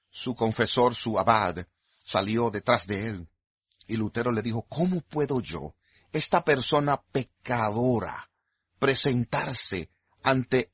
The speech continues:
este Dios viviente y eterno?". Y su confesor dijo, "Ay, ay, ay, cometimos un error con este tipo". Y luego dijo, "Yo sé lo que vamos a hacer con él. Vamos a enviarlo a estudiar teología.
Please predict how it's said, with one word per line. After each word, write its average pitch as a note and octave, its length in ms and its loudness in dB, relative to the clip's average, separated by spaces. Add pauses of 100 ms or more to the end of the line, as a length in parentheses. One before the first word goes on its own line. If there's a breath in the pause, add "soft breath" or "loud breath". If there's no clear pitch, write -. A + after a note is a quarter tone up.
este C#3 500 4
Dios A#2+ 400 -2
viviente A#2 560 0
y G2+ 80 -2
eterno?". D2 540 -10 (840 soft breath)
Y G#2+ 120 -4
su A#2 180 -2
confesor G#2+ 520 -4
dijo, G#2 360 -4 (720)
"Ay, G#2 560 4
ay, D#2+ 200 -4
ay, F2+ 260 -2
cometimos B2 640 2
un B2+ 140 4
error G#2 320 2
con F2+ 160 -8
este F2+ 200 -6
tipo". D2+ 440 -12 (300 loud breath)
Y C#3 60 -2
luego D3 300 6
dijo, C3+ 240 2
"Yo E3 160 2
sé F3+ 140 0
lo F3+ 80 0
que D3 80 -10
vamos C3+ 240 2
a A#2+ 60 -4
hacer A2+ 180 -2
con G2 220 -6
él. G2+ 180 -6 (320 soft breath)
Vamos G#3 280 4
a G3 40 6
enviarlo D#3 480 4
a - 20 4
estudiar C3 540 2
teología. A#2 880 2